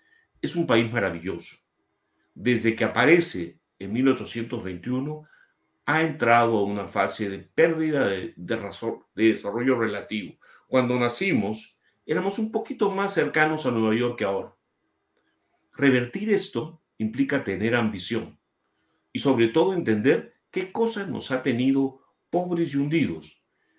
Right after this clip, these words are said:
Y nos tiene pobres y hundidos nuestro poco respeto a la propiedad privada, la opresión a la libertad política, más la política que la económica.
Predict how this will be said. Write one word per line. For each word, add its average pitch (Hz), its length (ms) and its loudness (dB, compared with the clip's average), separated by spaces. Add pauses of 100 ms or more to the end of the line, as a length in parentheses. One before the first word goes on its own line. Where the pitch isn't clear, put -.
(240)
Y 107 100 -2
nos 98 180 -6
tiene 139 240 4
pobres 143 640 2
y 104 40 -6
hundidos 110 440 -2 (180)
nuestro 156 300 -2
poco 214 280 0
respeto 156 520 0
a - 20 2
la 101 140 0
propiedad 90 460 -4
privada, 95 540 0 (220)
la 131 160 8
opresión 139 720 6
a 143 60 2
la 110 160 4
libertad 101 640 -4 (340)
política, 110 720 2 (220)
más 190 440 6
la 147 240 8
política 139 720 6
que 113 100 0
la 113 100 4
económica. 120 600 -2